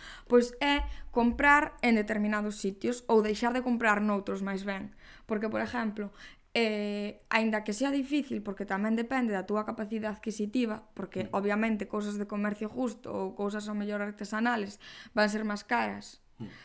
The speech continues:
Speaker 1: ca, eh, cousas de produción en masa, véase Inditex ou calquera movida, eh, unha camiseta que che faga unha persona a man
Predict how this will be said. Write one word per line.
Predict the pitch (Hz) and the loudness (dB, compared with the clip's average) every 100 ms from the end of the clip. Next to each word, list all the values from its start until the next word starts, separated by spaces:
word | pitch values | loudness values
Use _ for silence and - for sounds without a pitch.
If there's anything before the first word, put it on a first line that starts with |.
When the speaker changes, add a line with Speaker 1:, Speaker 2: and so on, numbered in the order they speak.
| - | -12
Speaker 1:
ca, | - 208 196 190 185 185 - | 2 4 4 4 2 0 -2
eh, | 202 190 190 185 196 | -2 -2 -2 -4 -6
cousas | 196 202 | -4 -4
de | 202 | -4
produción | 208 202 190 208 196 | -2 -4 -2 -4 -2
en | 226 | 0
masa, | 240 226 202 | 0 -2 -6
véase | 202 196 190 202 190 | -4 -6 -6 -6 -4
Inditex | 202 196 196 233 202 - | -4 -8 -4 -2 -2 -6
ou | 185 190 | -8 -8
calquera | - 175 190 185 185 185 | -10 -10 -8 -6 -6 -6
movida, | 190 190 190 190 190 185 - | -8 -6 -6 -6 -8 -8 -10
eh, | 196 185 190 190 - | -8 -6 -6 -8 -6
unha | 202 | -8
camiseta | 190 196 196 202 202 202 | -6 -8 -8 -8 -8 -12
que | - | -14
che | - | -16
faga | - 190 190 | -10 -8 -8
unha | 190 | -10
persona | 202 185 214 190 - - - | -10 -10 -6 -6 -8 -12 -14
a | 196 | -6
man | 196 202 202 | -6 -6 -10